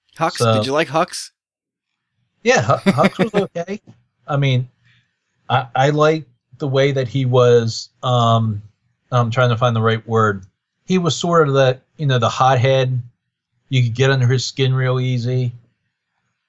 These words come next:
Speaker 2: You know, when Kylo was giving him a couple of jabs there, he would turn around, you know,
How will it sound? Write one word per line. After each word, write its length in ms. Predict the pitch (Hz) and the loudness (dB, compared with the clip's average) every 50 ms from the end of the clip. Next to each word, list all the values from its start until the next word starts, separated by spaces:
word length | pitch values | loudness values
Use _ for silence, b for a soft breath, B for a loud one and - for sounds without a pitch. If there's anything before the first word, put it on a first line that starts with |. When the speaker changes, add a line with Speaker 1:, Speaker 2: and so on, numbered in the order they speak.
| _ _ _ _ _ - | _ _ _ _ _ -8
Speaker 2:
You 140 | 143 147 | -4 0
know, 180 | 131 123 120 117 | 2 2 2 4
when 140 | 113 113 110 | 2 2 0
Kylo 420 | - - 127 123 123 123 123 127 | 0 0 2 2 4 4 2 2
was 160 | 127 123 113 | 0 -2 -4
giving 240 | 113 - 120 120 120 | -4 -6 -4 -4 -2
him 120 | 117 113 110 | -2 -2 -2
a 40 | 107 | -2
couple 300 | - - 127 123 123 113 | -4 -4 -6 -4 -4 -8
of 60 | 107 | -6
jabs 440 | 101 110 113 117 120 120 110 110 107 | -2 -2 0 0 0 0 -2 -2 0
there, 480 | 110 123 123 123 123 123 123 123 123 123 123 - _ _ _ _ _ _ - | 2 2 4 4 4 2 2 0 -2 -4 -8 -14 _ _ _ _ _ _ -8
he 80 | 123 120 | -4 -4
would 160 | 117 117 117 | -4 -4 -2
turn 200 | - 127 123 117 | -2 0 0 2
around, 540 | 117 117 117 113 113 113 113 113 113 110 113 | 2 2 2 2 2 2 2 0 0 -2 -4
you 100 | 110 107 | -4 -6
know, 340 | 101 101 101 101 101 101 | -6 -6 -6 -8 -8 -10